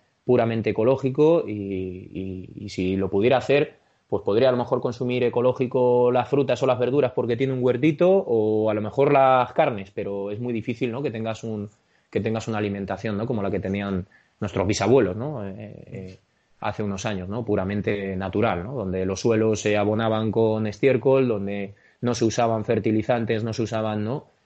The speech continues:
los pesticidas que se usan en la actualidad para maximi-, para maximizar, ¿no? la rentabilidad de las cosechas y, y, por tanto, pues, no tenían, ¿no? eh, esa ingestión de esas sustancias, ¿no?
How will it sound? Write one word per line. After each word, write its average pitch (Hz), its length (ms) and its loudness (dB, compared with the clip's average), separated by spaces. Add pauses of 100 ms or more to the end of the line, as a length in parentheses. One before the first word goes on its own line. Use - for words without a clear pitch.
(120)
los 110 160 0
pesticidas 110 500 0
que 117 120 2
se 123 80 0
usan 110 220 -2
en 110 80 0
la 107 60 2
actualidad 120 540 0 (480)
para 107 240 4
maximi-, 104 680 -2
para 101 180 0
maximizar, 104 560 0
¿no? 143 160 -4
la 113 80 -2
rentabilidad 104 500 -2
de 107 60 -2
las 104 100 -6
cosechas 123 580 -4
y, 98 420 -2
y, 110 120 -8
por 90 200 -6
tanto, 98 300 -2
pues, 98 200 -4
no 117 100 -2
tenían, 98 400 -4
¿no? 160 240 -10
eh, 101 320 -8
esa 98 380 -2
ingestión 101 500 0
de 95 60 0
esas 92 200 -4
sustancias, 92 480 -6
¿no? 101 140 -12